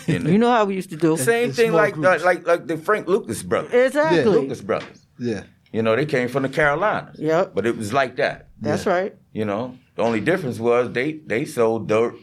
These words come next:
Speaker 1: dirt, they sold dope.
Speaker 3: Yeah.
Speaker 2: Right.
Speaker 1: We sold dirt and concrete.
Speaker 3: Yeah.
Speaker 2: All right.
Speaker 1: You understand?
Speaker 3: <laughs>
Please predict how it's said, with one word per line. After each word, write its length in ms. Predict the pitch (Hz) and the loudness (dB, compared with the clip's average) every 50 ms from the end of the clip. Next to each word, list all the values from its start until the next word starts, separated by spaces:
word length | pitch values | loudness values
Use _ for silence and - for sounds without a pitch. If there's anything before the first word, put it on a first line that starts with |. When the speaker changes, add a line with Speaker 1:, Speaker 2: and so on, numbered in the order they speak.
| 95 - | -4 -2
Speaker 1:
dirt, 380 | 113 131 151 165 160 - - _ _ _ _ _ _ _ - | 0 0 0 0 -4 -10 -16 _ _ _ _ _ _ _ -6
they 140 | 113 131 180 | -4 -2 -2
sold 380 | 180 - 135 123 123 123 123 | -2 0 0 0 0 2 2
dope. 340 | 226 208 107 73 - - _ _ _ _ _ _ | 2 2 2 0 -4 -12 _ _ _ _ _ _
Speaker 3:
Yeah. 160 | 113 117 110 | -8 -6 -2
Speaker 2:
Right. 380 | 127 160 156 156 147 139 143 - | 0 2 2 2 2 2 2 0
Speaker 1:
We 140 | 131 156 107 | 0 -2 -2
sold 420 | 104 - 113 110 110 110 104 92 | 0 0 2 2 2 2 0 2
dirt 280 | 117 120 123 - 123 - | 2 2 2 0 -2 -8
and 120 | 123 127 | -10 -4
concrete. 640 | - 196 208 196 123 90 - - 104 78 - - - - _ - | -2 -2 0 0 -2 -2 -4 -6 -6 -8 -8 -10 -16 -20 _ -4
Speaker 3:
Yeah. 140 | - 139 143 | -2 0 0
Speaker 2:
All 120 | 147 151 | 2 0
right. 360 | 151 165 180 202 226 240 254 - _ | 0 0 0 0 0 0 -2 -6 _
Speaker 1:
You 100 | - 101 | -4 -2
understand? 560 | 104 101 92 92 110 127 127 131 139 139 135 - - | -2 -2 -2 -2 -2 0 0 0 -2 -4 -4 -4 -6
Speaker 3:
<laughs> 140 | 135 135 | -6 -6